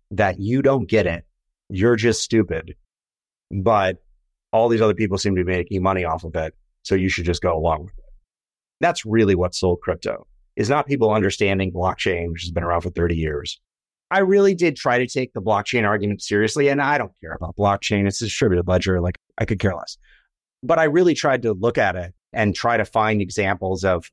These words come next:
use cases that weren't gambling or crime. There aren't any. It doesn't really work very well. It doesn't scale very well. You need people to be able to collaborate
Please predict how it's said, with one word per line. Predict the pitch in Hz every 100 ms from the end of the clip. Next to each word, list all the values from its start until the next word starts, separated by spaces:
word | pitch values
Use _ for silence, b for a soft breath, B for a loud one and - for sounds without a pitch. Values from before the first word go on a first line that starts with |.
| -
use | 98 104 -
cases | 110 101 107 87
that | 98 85
weren't | 87 90 101 -
gambling | - 101 101 104 104
or | 85
crime. | - 90 92 113 139 _ _ _ _ -
There | 120 110
aren't | 117 160 -
any. | 92 - - _ _
It | 139 127
doesn't | 160 165 185
really | 139 123
work | 98 87 104 117
very | 87 95 92
well. | 87 90
It | 127
doesn't | 120 113
scale | - - 117 123 127
very | 127 127 120
well. | 120 117 113 117 - _ _ _ _
You | 104 120 117
need | 107 107 113 113 117 113 - _
people | 120 120 113
to | 107
be | 101
able | 101 98
to | -
collaborate | 98 92 95 101 101 98